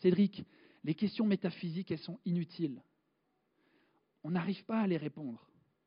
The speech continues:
Il est trop haut, Dieu, pour qu'on y réponde à ces questions. Il est inaccessible, trop de gens disent trop de choses dessus. » Et moi, j'ai pu lui dire, « Non, mais tu sais, Dieu, il s'est révélé. Dieu, il s'est rendu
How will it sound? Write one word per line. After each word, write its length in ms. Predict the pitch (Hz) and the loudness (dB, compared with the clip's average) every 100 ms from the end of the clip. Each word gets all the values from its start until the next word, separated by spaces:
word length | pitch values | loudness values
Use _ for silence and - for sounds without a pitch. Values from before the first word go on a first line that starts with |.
| _ _ _ _ | _ _ _ _
Il 120 | 175 | 0
est 140 | 185 190 | 2 2
trop 200 | - 220 | 0 0
haut, 180 | 220 208 | 4 4
Dieu, 280 | 139 139 113 - _ | 4 -4 -6 -10 _
pour 120 | 156 | -10
qu'on 160 | - 160 | -6 -4
y 80 | 160 | -2
réponde 360 | 156 147 170 | -2 -2 -2
à 80 | 143 | -2
ces 140 | 135 131 | -4 -8
questions. 380 | 131 - 143 - _ _ - - | -10 -8 -8 -8 _ _ -20 -14
Il 200 | 160 165 | -4 2
est 60 | 180 | 2
inaccessible, 680 | 180 170 - 160 - 180 147 _ | 2 -2 -4 -6 -2 -4 -4 _
trop 240 | - 202 | -8 -2
de 60 | 185 | 0
gens 140 | 165 | 0
disent 180 | 165 151 | -2 -6
trop 160 | - 165 | -6 -8
de 40 | |
choses 260 | - 160 139 | -4 -4 -4
dessus. » 280 | 135 - 123 _ _ _ _ _ _ _ _ _ _ _ | -8 -14 -16 _ _ _ _ _ _ _ _ _ _ _
Et 40 | - | 0
moi, 100 | 214 | 2
j'ai 140 | 196 | 2
pu 80 | 190 | -2
lui 120 | 185 | -4
dire, « 220 | 165 160 | -2 -2
Non, 100 | 185 | -2
mais 200 | 180 151 - | -6 -6 -10
tu 120 | - | -12
sais, 260 | - 202 175 _ _ _ _ _ _ _ _ _ _ _ _ _ _ - | -8 -8 -8 _ _ _ _ _ _ _ _ _ _ _ _ _ _ -8
Dieu, 240 | 127 214 | 0 0
il 60 | 214 | 0
s'est 160 | - | -4
révélé. 480 | 131 143 135 151 139 - _ _ - | -8 -8 -6 -6 -6 -12 _ _ -4
Dieu, 240 | 131 208 | 4 6
il 60 | 226 | 6
s'est 200 | - 156 | 4 2
rendu 440 | 175 170 175 190 | 4 4 4 0